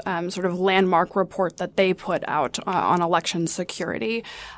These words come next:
That's a, that's a really comprehensive report. Um, I'd commend it to, to all listeners who are sort of interested in these issues. Um, I'm curious about sort of your experience being on that commission, and then what the impetus for this Stanford report was.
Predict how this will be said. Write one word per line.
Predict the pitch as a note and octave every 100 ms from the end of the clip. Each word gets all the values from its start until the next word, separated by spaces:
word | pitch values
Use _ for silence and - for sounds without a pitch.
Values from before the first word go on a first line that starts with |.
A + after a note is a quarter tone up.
| - - -
That's | G3 A#3+ C#4+
a, | B3 G#3+
that's | A3+ B3
a | A3
really | A3 C#4+ C#4 B3+
comprehensive | A3 G#3+ G#3 F#3+ F#3 F3+ F3+ F3+
report. | F3+ F3 F#3+ F#3+ G3
Um, | F#3+ F#3
I'd | F3 -
commend | G3+ F#3+ F3+
it | -
to, | - F3 E3+ -
to | -
all | F#3 F3+
listeners | F3+ - F3+ F3
who | E3+
are |
sort | D#3+ F3
of | -
interested | F#3+ F#3+ F3 G3+ -
in | F3+ F3+
these | F3+ -
issues. | G3 - - A3 A3 - - -
Um, | A#3
I'm | - A#3+
curious | E4+ F4
about | D4+ -
sort | A3+
of | G3
your | G#3+ A3 -
experience | G3+ - - G3+ G3+ F#3+ F3+
being | E3+ - G#3 G#3 G#3
on | E3+ F3+
that | F#3 F3+ -
commission, | - G3 B3 - D#4+ E4 - - -
and | A3+ B3+ C4
then | C4+ C4+
what | - G3 C4+ C#4+
the | C#4
impetus | B3 B3 A#3+ A3+ -
for | - - A#3+
this | F#3 F#3 B3
Stanford | - - A#3+ G#3+ G3+ F3
report | F#3 - D#3 -
was. | - G2+ -